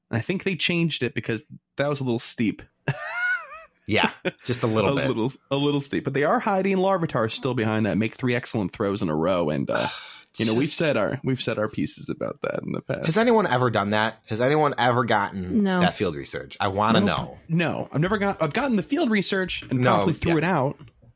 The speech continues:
Speaker 1: Oh, you
Speaker 2: <laughs> Yeah.
Speaker 1: mean, but have I actually gotten
Speaker 2: Like,
Speaker 1: three
Speaker 2: has
Speaker 1: excellent throws in a row?
Speaker 2: anybody actually completed that? It seems like a, such a waste of time.
Speaker 1: I've never had it on hand and completed it, but I've done three excellent throws in a row before. But that's because it was during the water event last year, and Wailmers are, like, gimmies for that.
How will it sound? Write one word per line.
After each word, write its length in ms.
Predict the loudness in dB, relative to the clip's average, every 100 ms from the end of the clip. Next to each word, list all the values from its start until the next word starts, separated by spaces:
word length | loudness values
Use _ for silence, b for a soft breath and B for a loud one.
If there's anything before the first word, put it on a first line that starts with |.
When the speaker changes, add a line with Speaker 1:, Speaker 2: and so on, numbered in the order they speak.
| _ _ -4
Speaker 1:
Oh, 60 | 2
you 20 | 4
Speaker 2:
<laughs> 20 |
Yeah. 40 |
Speaker 1:
mean, 80 | 4
but 140 | 2
have 240 | 0 0 2
I 140 | 2
actually 280 | 0 0 0
gotten 220 | 2 4 2
Speaker 2:
Like, 40 |
Speaker 1:
three 280 | 2 0 2
Speaker 2:
has 100 | 2
Speaker 1:
excellent 220 | 2 2
throws 140 | 4 6
in 40 |
a 20 | 6
row? 60 | 6
Speaker 2:
anybody 520 | 6 4 2 -4 0
actually 340 | -2 0 -2
completed 600 | 0 -4 -4 -2 -2 -2
that? 220 | -6 -6
It 100 | -4
seems 260 | -4 -2 0
like 200 | -2 -2
a, 80 | -10
such 340 | -4 -2 -2
a 60 | -2
waste 280 | -4 -8 -14
of 60 |
time. 420 | -14 -14 -16 -20 -20 B -4
Speaker 1:
I've 160 | -2
never 260 | 0 0 0
had 220 | 2 2
it 100 | 2
on 240 | 0 0
hand 260 | 2 0 0
and 80 | -4
completed 320 | -2 -4 -2
it, 100 | -4
but 100 | 0
I've 140 | -2 0
done 240 | 0 0
three 240 | 0 0
excellent 320 | 0 0 -2 0
throws 220 | 0 0
in 80 | 0
a 20 |
row 160 | 0 0
before. 500 | -2 -2 0 0 -4 b b
But 80 | -4
that's 160 | -2 -4
because 320 | -4 -2 0
it 80 | 0
was 100 | 0
during 200 | 0 0
the 80 | 2
water 280 | 2 2
event 200 | 0 -2
last 360 | -2 0 -2 -2
year, 140 | 0
and 120 | 0 0
Wailmers 600 | 0 0 0 0 -2 0
are, 120 | 0
like, 220 | 0 0
gimmies 920 | -2 -6 -6 -2 -2 0 0 0 -2 -4
for 140 | -2
that. 300 | 0 0 -2